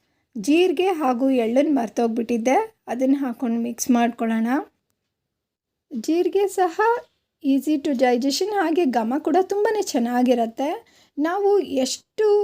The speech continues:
ಬೇಕೋ ಅಷ್ಟನ್ನ ಹಿಟ್ಟನ್ನು ಮಾತ್ರ ನಾನು ಕಲಿಸ್ಕೊಂಡು ರೆಡಿ ಮಾಡ್ಕೊತಾ ಇದ್ದೀನಿ. ಎಲ್ಲ ಹಿಟ್ಟನ್ನು ಒಂದೇ ಸಲ ಕಲಿಸ್ಕೊಂಡ್ಬಿಟ್ಟು ಒಸ್ಕೊಂಡು ಮಾಡೋದ್ರಿಂದ ಅದು ನಾರಾಗ್ಬಿಡುತ್ತೆ. ಹಿಟ್ಟು ಕಲಿಸ್ಬಿಟ್ಟು ಬಿಡೋದ್ರಿಂದ ಎಷ್ಟು ಬೇಕೋ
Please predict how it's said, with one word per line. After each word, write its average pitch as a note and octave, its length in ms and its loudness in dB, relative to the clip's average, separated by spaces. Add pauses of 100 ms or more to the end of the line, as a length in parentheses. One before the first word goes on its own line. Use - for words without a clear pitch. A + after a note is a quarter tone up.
(720)
ಬೇಕೋ D4 340 0
ಅಷ್ಟನ್ನ D4 640 0
ಹಿಟ್ಟನ್ನು D4 440 0
ಮಾತ್ರ E4+ 440 0
ನಾನು D4+ 400 2
ಕಲಿಸ್ಕೊಂಡು C#4 680 0
ರೆಡಿ A#3 260 -2
ಮಾಡ್ಕೊತಾ A#3+ 560 -2
ಇದ್ದೀನಿ. A#3+ 380 0 (520)
ಎಲ್ಲ B3+ 300 0 (100)
ಹಿಟ್ಟನ್ನು D#4+ 480 0
ಒಂದೇ C4 380 2
ಸಲ E4+ 260 -2
ಕಲಿಸ್ಕೊಂಡ್ಬಿಟ್ಟು C#4 920 2 (120)
ಒಸ್ಕೊಂಡು C#4 760 2
ಮಾಡೋದ್ರಿಂದ B3 720 2 (760)
ಅದು C#4+ 360 0
ನಾರಾಗ್ಬಿಡುತ್ತೆ. B3 1120 2 (460)
ಹಿಟ್ಟು C4+ 340 -2
ಕಲಿಸ್ಬಿಟ್ಟು C4 680 -2
ಬಿಡೋದ್ರಿಂದ A#3 640 0 (480)
ಎಷ್ಟು E4 320 -4
ಬೇಕೋ F#4 420 2